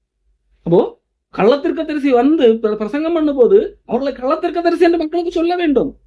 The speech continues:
இல்லையென்றா அவளுக்கு நீ இடம் கொடுக்கிறாய், மக்கள் அவர்களை பின்பற்றி ஏமாந்து போகிறார்கள். ஆகவே, நீ அப்படி சொல்லு, அப்படி சொல்லாவிட்டால் உண்மையில் எனக்கு குறை உண்டு என்பதாக இயேசு கிறிஸ்து சொல்லு. ஆனால், இப்படி இயேசு கிறிஸ்துவுடைய வார்த்தையை கேட்டு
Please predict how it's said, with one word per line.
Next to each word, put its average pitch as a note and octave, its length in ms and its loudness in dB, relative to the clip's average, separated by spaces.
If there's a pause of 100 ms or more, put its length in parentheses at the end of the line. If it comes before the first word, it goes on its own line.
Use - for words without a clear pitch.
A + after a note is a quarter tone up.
(140)
இல்லையென்றா C#4+ 400 2 (520)
அவளுக்கு C#4 300 0
நீ D#4+ 80 0
இடம் E4 320 0
கொடுக்கிறாய், G#3 480 0 (240)
மக்கள் A3+ 300 0
அவர்களை D4 300 2
பின்பற்றி D4+ 400 0
ஏமாந்து E4 280 2
போகிறார்கள். F3+ 600 0 (380)
ஆகவே, D3+ 560 0 (120)
நீ D3 100 -6
அப்படி F3 200 -2
சொல்லு, A#3 500 0
அப்படி D3+ 180 -12
சொல்லாவிட்டால் F#3 640 2
உண்மையில் D#3 400 0
எனக்கு D3+ 180 -4
குறை F3 220 0
உண்டு D#3+ 220 2
என்பதாக C#3 380 0
இயேசு C#3 180 -6
கிறிஸ்து A2+ 240 -14
சொல்லு. A2 200 -18 (600)
ஆனால், C#3+ 520 2 (720)
இப்படி D3 200 0
இயேசு G#3 240 2
கிறிஸ்துவுடைய A#3+ 520 0
வார்த்தையை A3 520 0
கேட்டு A3+ 600 0